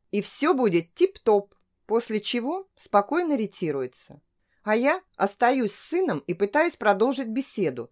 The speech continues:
сохраняя хотя бы видимость спокойствия. Впрочем, оставаться спокойной мне удается редко. Теперь я начинаю взвиваться и кричать по любому поводу, особенно если перед этим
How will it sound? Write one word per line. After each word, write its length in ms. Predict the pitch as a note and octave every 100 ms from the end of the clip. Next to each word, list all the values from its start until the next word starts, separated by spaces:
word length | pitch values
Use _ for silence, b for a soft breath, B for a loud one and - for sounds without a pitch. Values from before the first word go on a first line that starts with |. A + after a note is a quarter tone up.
| _
сохраняя 680 | - G3+ G3+ G#3 A#3+ D4 A#3+
хотя 320 | G#3 F#3+ A#3
бы 140 | A3+
видимость 540 | B3+ C#4+ F#3 E3 C#3+ -
спокойствия. 840 | - F#3 - D#3 - - A#2 A2 _ _
Впрочем, 540 | _ A#3 E4 - F3+ E3+
оставаться 560 | G3 A3 G#3+ A3+ -
спокойной 800 | G#3 - G#3 - F4+ E4 F3 C3 _
мне 200 | - G3
удается 540 | G3+ G3+ A3 D4 - C4
редко. 500 | A3+ D3 - - - _ _ -
Теперь 300 | G3 C4+ E4
я 120 | C#4
начинаю 500 | G#3+ G3+ A#3 A#3 G3+
взвиваться 680 | E3+ E3 A3+ A#3 F#3+ - E3
и 180 | - G3+
кричать 480 | G3+ G3 C#4+ D#4
по 100 | -
любому 460 | F#3 F3 F3+ A#3 B3+
поводу, 580 | - F#3+ C#3 A#2+ A2 G#2+ _ b
особенно 560 | - G3 - D#4 B3+ G3
если 400 | F3 G#3 A#3 F#3
перед 360 | E3+ E3 E3+ -
этим 420 | C#4 E4+ G3 D3+